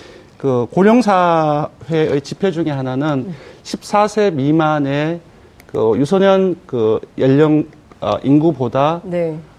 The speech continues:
Speaker 1: 많을 경우, 그러니까 비율로 따지면은 이제 백이 돼-, 그 유소년 인구에 대비한 백분연이니까
Speaker 2: 음.
Speaker 1: 백이 되는 거죠. 백이 넘을 경우에 고령 사회에 들어왔다라고
Speaker 2: 음.
Speaker 1: 얘기를 하는데 십삼점팔 프로면은 거의 고령 사회에
Speaker 2: 음.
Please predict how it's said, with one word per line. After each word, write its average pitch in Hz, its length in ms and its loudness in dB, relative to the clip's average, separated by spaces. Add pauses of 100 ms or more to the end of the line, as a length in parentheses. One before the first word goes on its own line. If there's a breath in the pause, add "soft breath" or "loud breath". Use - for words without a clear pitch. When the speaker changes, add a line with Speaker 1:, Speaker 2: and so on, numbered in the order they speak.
(280)
Speaker 1:
많을 180 360 2
경우, 98 340 -4 (1120)
그러니까 135 200 -2
비율로 214 380 6
따지면은 143 600 0
이제 123 80 -4
백이 147 260 0
돼-, 165 140 -2
그 117 400 -4
유소년 165 300 2
인구에 160 500 4
대비한 139 680 2 (220)
백분연이니까 143 680 0
Speaker 2:
음. 180 60 -8
Speaker 1:
백이 151 240 0
되는 110 280 -2
거죠. 117 340 -4 (380 loud breath)
백이 202 240 4
넘을 214 320 2
경우에 143 640 -2 (160)
고령 165 260 4
사회에 123 460 -4
들어왔다라고 117 640 -4
Speaker 2:
음. 98 40 -4
Speaker 1:
얘기를 113 200 -6
하는데 107 500 -8 (260 loud breath)
십삼점팔 214 680 -4
프로면은 143 500 -6
거의 156 340 0
고령 170 320 2
사회에 143 320 0
Speaker 2:
음. 151 200 -6